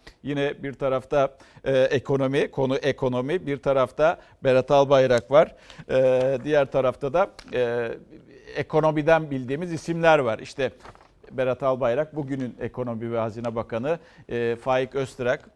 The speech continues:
para işlerinden anlıyor, hazineden anlıyor. Onun da ekonomi, e, tarafı kuvvetli,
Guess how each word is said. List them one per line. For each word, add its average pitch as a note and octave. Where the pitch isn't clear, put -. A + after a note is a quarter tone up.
para B2
işlerinden A#2
anlıyor, A#2
hazineden A2+
anlıyor. A2+
Onun B2+
da B2
ekonomi, A2+
e, G#2+
tarafı A2
kuvvetli, G#2+